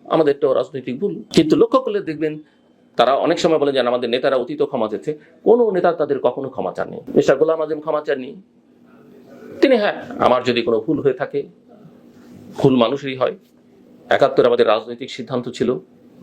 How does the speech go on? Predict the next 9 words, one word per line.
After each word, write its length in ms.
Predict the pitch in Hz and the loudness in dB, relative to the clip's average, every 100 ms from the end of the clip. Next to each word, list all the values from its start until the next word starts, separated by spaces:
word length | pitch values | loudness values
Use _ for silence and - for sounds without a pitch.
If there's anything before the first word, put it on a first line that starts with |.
| 143 | 0
ভুল 160 | 175 156 | 2 4
হয়েছে। 380 | 151 143 135 - _ _ _ - | 2 0 -4 -4 _ _ _ -2
আমরা 220 | 123 120 | 2 4
রাজনৈতিকভাবে 540 | 117 117 127 127 127 120 | 4 2 0 2 2 2
মনে 160 | 117 | 0
করেছিলাম 360 | 123 120 123 117 | 0 -2 0 -2
পাকিস্তান 440 | 113 151 - 143 | 0 -4 -2 -2
ঠিক 200 | 120 117 | -2 0
আছে, 280 | 120 - 120 | 0 -2 -10